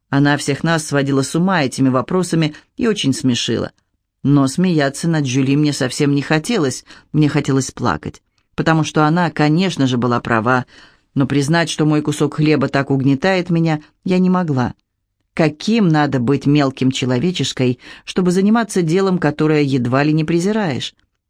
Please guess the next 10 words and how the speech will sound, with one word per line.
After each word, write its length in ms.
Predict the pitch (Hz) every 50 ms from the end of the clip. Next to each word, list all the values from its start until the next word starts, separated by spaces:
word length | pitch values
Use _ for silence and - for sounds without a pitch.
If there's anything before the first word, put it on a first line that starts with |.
| _ -
Поэтому 320 | 240 269 254 - 196 180
я 180 | 180 175 185 175
ответила 480 | 165 160 170 180 175 175 165 156 151
Жюли, 300 | 143 135 151 156 170 180
что 220 | 156 - - 151 147
обожаю 440 | 143 139 143 143 131 147 143 139 139
мою 220 | 139 135 135 135
работу, 520 | 131 135 135 151 185 208 - 180 165 156 - - - _ _ _ _ _
и 100 | - 180
принялась 500 | 180 190 196 185 196 202 208 202 196 -